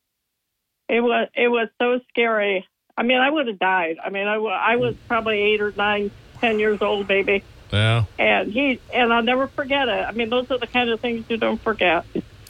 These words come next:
Speaker 2: Yeah.
Speaker 1: But he, he caught it.
Speaker 2: Well, it's,
Speaker 1: He
Speaker 2: it
Speaker 1: was
Speaker 2: can
Speaker 1: a
Speaker 2: be
Speaker 1: baseball
Speaker 2: scary.
Speaker 1: player.
Speaker 2: That's,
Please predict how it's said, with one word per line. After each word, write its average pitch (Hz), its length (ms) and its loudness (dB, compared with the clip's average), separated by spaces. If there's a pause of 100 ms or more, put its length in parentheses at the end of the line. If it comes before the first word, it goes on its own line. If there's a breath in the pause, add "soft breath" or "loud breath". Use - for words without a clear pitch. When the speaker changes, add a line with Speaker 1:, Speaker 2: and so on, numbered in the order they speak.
(480 loud breath)
Speaker 2:
Yeah. 170 400 4
Speaker 1:
But 135 120 -2
he, 262 200 0
he 320 180 0
caught 330 320 2
it. 285 140 -2 (500)
Speaker 2:
Well, 120 420 0
it's, 139 240 -2
Speaker 1:
He 170 60 -4
Speaker 2:
it 170 100 2
Speaker 1:
was - 60 -2
Speaker 2:
can 160 100 0
Speaker 1:
a - 40 -2
Speaker 2:
be 160 60 2
Speaker 1:
baseball 156 140 0
Speaker 2:
scary. 135 560 4
Speaker 1:
player. - 160 0
Speaker 2:
That's, 254 180 2